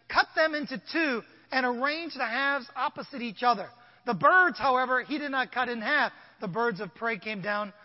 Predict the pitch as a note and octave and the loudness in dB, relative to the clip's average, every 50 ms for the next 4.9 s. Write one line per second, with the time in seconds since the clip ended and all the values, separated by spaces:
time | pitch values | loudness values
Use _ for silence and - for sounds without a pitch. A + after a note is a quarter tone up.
0 | - _ - G3+ A3 G#3+ G#3 - - A3 A#3 A#3 - G3 D3 C#3+ F3 D#3+ C3 _ | -20 _ -12 -8 -8 -8 -8 -6 -6 -6 -6 -6 -6 -12 -16 -14 -16 -18 -18 _
1 | _ _ _ _ _ _ D#3+ D3+ A3+ B3 C#4 - - - - G#3 A3+ G3 E3 G3+ | _ _ _ _ _ _ -6 -2 0 0 0 0 -4 -10 -10 -8 -8 -8 -6 -8
2 | G3+ G3 G3 G3 - _ _ _ _ _ _ _ _ _ _ _ _ _ F3+ D3 | -8 -8 -10 -12 -14 _ _ _ _ _ _ _ _ _ _ _ _ _ -14 -8
3 | F#3 F#3+ F#3 F#3+ F#3+ F3+ D#3+ - _ _ _ - D#3 C#3+ E3 E3+ E3+ E3 E3 D#3+ | -4 -4 -4 -4 -6 -8 -12 -18 _ _ _ -20 -20 -20 -18 -18 -18 -18 -18 -20
4 | D3+ _ _ _ _ _ _ - - D#3 C#3+ D3 C#3+ C3 B2 A2+ G#2+ | -20 _ _ _ _ _ _ -20 -20 -20 -20 -20 -20 -20 -20 -20 _